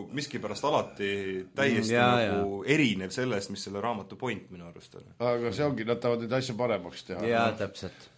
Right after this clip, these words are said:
Speaker 3: Äkki tuleb tõde välja, situme see, varjastame ruttu ära.
Speaker 1: Mm.
Speaker 3: Aga jah, see Ikke sugulane oligi väga suur saladus.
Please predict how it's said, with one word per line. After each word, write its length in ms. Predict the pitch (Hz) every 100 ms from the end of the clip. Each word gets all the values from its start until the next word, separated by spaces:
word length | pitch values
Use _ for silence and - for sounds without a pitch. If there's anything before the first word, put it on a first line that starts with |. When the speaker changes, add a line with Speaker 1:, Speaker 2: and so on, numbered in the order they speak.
| _
Speaker 3:
Äkki 320 | 120 143 143
tuleb 240 | 117 123 -
tõde 240 | 135 117
välja, 320 | 113 113 95
situme 320 | 107 - 98 92
see, 380 | 104 90 113 104 92 - 104
varjastame 460 | 127 120 - 101 110
ruttu 260 | 113 -
ära. 140 | 104 87 -
Speaker 1:
Mm. 380 | - 95 98 98 - - -
Speaker 3:
Aga 260 | 135 131 175
jah, 160 | 190 151 143 - - - _ - - 147 147
see 180 | 147 180
Ikke 160 | 151
sugulane 400 | 123 165 143 98
oligi 400 | 113 117 113 98
väga 240 | 110 139 131
suur 180 | 110 113
saladus. 680 | 151 160 85 78 82 -